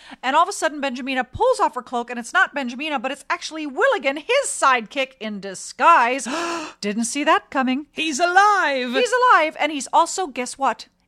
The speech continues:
Speaker 1: An Atlantean.
Speaker 2: Yeah, he's wearing the same type of blue robe-like thing that the, that the lady with the white hair was wearing at the beginning of the show.
Speaker 1: And
Speaker 2: Hmm.
Speaker 1: he, he has hair, but it's not
Speaker 2: Yeah,
Speaker 1: long.
Speaker 2: not
Speaker 1: It's just
Speaker 2: long,
Speaker 1: short
Speaker 2: no.
Speaker 1: and white.
Speaker 2: Yeah.
Speaker 1: So, um,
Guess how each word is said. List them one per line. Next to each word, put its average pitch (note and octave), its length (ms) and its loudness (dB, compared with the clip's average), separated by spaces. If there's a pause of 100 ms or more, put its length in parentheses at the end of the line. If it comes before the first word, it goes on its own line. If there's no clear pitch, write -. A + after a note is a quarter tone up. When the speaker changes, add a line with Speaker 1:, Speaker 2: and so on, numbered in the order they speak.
(120)
Speaker 1:
An G3 140 -6
Atlantean. G#3 960 -4
Speaker 2:
Yeah, A3 120 -6
he's G3+ 180 -4
wearing A3 240 -2
the F3+ 80 -4
same C4+ 360 -2
type A#3 300 -6
of E3+ 160 -14
blue A3+ 400 -4
robe-like G3+ 680 -6
thing F#3+ 380 -8
that F3 220 -6
the, E3 220 -8
that E3+ 180 -10
the E3+ 100 -8
lady G3 320 -6
with F#3+ 140 -8
the F3+ 60 -4
white F#3+ 200 -6
hair A3+ 160 -8
was F3+ 160 -8
wearing D#3 240 -4
at D3+ 80 -8
the D3+ 80 -16
beginning D#3+ 380 -8
of E3+ 80 -10
the D#3+ 40 -12
show. F#3+ 360 -10
Speaker 1:
And B3+ 180 -10
Speaker 2:
Hmm. C#4 140 -4
Speaker 1:
he, E4 320 -4
he D#4 300 -10
has C#4+ 180 -4
hair, B3 260 -4
but G#3 140 -10
it's - 340 -14
not G3+ 220 -8 (320)
Speaker 2:
Yeah, G3+ 60 -12
Speaker 1:
long. F3 320 -2
Speaker 2:
not D#3 100 -6
Speaker 1:
It's - 80 -10
just D3+ 120 -6
Speaker 2:
long, C#3+ 140 -4
Speaker 1:
short G#4+ 220 0
Speaker 2:
no. - 60 -6
Speaker 1:
and G3 80 -4
white. D#3+ 240 -8 (140)
Speaker 2:
Yeah. D3 140 -16
Speaker 1:
So, F#4+ 380 -4
um, C#4+ 380 -2